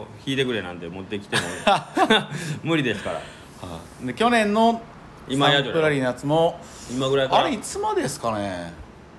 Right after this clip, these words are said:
Speaker 1: それこそ十
Speaker 2: あれ、
Speaker 1: 月ぐらいじゃん。
Speaker 2: あれ、十一月いっぱいぐらいからで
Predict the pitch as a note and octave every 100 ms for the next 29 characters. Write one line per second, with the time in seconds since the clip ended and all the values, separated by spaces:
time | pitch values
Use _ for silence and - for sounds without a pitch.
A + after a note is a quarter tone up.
0 | - - - - G#3+ G3+ D#3+ B2 G#3 F#3+
1 | C#3 A#2+ A2+ F2+ - - E3 C#3+ A#3 B3+
2 | C4 A#3 - B3+ B3 B3+ A#3+ A3+ - A#3
3 | G#3+ G#3 F3 B2+ A#2 A2+